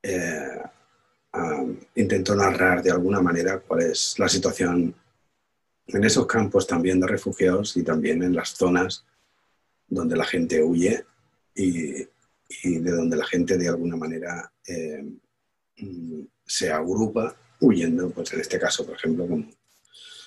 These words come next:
eh, de la guerra de Siria. Esto es frontera con, con,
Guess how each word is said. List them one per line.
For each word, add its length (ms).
eh, 300
de 80
la 80
guerra 200
de 60
Siria. 380
Esto 300
es 80
frontera 580
con, 360
con, 240